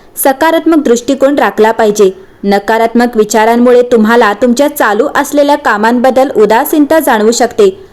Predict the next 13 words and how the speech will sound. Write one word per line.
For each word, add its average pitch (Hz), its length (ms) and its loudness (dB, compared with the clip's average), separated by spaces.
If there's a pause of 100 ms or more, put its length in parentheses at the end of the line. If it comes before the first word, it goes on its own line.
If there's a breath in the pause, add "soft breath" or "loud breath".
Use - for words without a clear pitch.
(300 loud breath)
आठवड्याच्या 339 600 0
पहिल्या 262 460 0
सहा 233 300 -2
माहीत 254 240 0 (100)
कठोर 226 320 0
परिश्रम 240 500 0 (140)
आणि 240 160 0
प्रयत्नांमुळे 269 760 0
तुमची 285 320 -2
परिस्थिती 330 540 0
सुधारण्याची 262 640 0
शक्यता 233 440 -2
आहे. 208 220 2